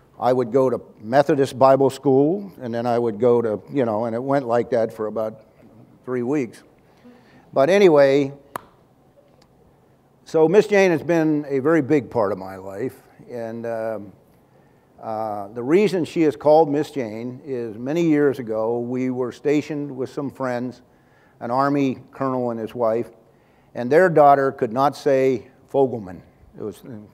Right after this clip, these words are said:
just, and they were from the South. And so the lady asked, said, "Look, in the South, it's permissible for a young child to call somebody Miss So-and-so, so is it okay if she calls you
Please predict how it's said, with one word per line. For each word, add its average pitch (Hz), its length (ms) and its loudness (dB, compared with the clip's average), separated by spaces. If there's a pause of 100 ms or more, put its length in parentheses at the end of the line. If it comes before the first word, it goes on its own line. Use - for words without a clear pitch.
just, 135 200 -4 (640)
and 127 120 -6
they 147 120 4
were 160 140 4
from 147 180 -2
the 151 80 0
South. 104 520 0 (760)
And 120 180 -6
so 139 220 2
the 131 120 2
lady 139 520 2
asked, 131 480 -2 (120)
said, 117 380 -6
"Look, 139 280 -2
in 123 100 -8
the 110 100 -10
South, 147 500 0 (320)
it's - 160 -12
permissible 135 720 -2
for 123 260 -6
a 127 60 -4
young 127 240 -2
child 123 380 0
to 117 60 -8
call 123 280 0
somebody 117 480 -4
Miss 113 380 -6 (260)
So-and-so, 110 840 -4
so 127 300 -4
is 143 200 -4
it 170 100 0
okay 120 440 -2
if 107 160 -10
she 135 120 -10
calls 117 360 -8
you 104 260 -14